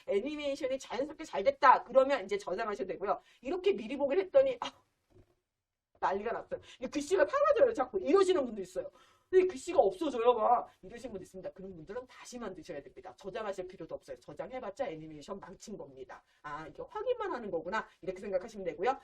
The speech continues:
이제 본격적으로 저장 한번 해볼게요. 모든 저장은 두 번입니다. 모든 <laughs> 저장은 두 번. 파일 클릭하시고 다른 이름으로 저장입니다. 클릭. 하시고 왼쪽에 바탕화면 클릭한 다음에요. 파일 이름 원하시는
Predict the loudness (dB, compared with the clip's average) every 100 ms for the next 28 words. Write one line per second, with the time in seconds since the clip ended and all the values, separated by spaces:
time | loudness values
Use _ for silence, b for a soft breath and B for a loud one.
0 | B -6 -2 2 2 2 -2 -2 2 2
1 | 4 2 0 0 -2 -2 -2 -2 b b
2 | -6 0 4 4 2 0 6 6 6 2
3 | 0 0 4 4 4 -2 0 2 2 0
4 | B -4 -2 0 -2 -2 -6 -6 -6 -8
5 | -6 0 2 0 B B B 0 2 2
6 | 6 6 6 2 -4 2 2 2 -4 -6
7 | -2 -2 -2 -6 -8 -6 -6 -4 -2 0
8 | -2 -4 -14 -12 -12 _ _ -2 -2 0
9 | -2 -4 -8 _ _ _ _ _ _ _
10 | _ b b -16 -14 -6 -4 -4 -4 -6
11 | -10 -2 2 2 -2 -6 -4 -4 -2 -2
12 | 4 4 4 -4 -8 b _ 0 4 6
13 | 4 -2 -4 0 0 0 -2 0 0 0
14 | -4